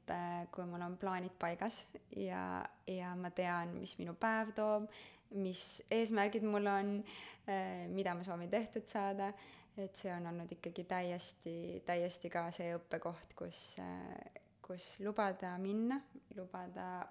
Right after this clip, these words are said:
olla nii, nagu nad on, ja, ja usaldada, et, et küll saab teisel hetkel, kui, kui hetkel ei läinud niimoodi, nagu planeeritud oli.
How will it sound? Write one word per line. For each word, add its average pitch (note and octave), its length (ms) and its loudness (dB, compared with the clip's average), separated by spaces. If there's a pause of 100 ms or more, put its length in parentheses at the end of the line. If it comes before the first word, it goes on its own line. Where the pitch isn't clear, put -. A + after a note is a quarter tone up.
olla A3 360 4 (300)
nii, F#3 200 -2
nagu F3+ 220 -2
nad F3 160 -2
on, G#3 320 2 (500)
ja, F3 720 -4 (120)
ja F3 340 -4
usaldada, F3+ 720 -2
et, - 440 -10 (300)
et - 180 -8 (440)
küll G#3+ 180 0
saab G3+ 240 -4
teisel F#3+ 320 -4
hetkel, F3+ 400 -6 (140)
kui, E3+ 320 -4
kui F3+ 180 -6
hetkel F3 320 -6
ei F3 100 -4
läinud F#3+ 280 -4
niimoodi, F#3+ 420 -4
nagu F#3 480 -6
planeeritud F#3+ 540 -8
oli. F#3+ 200 -4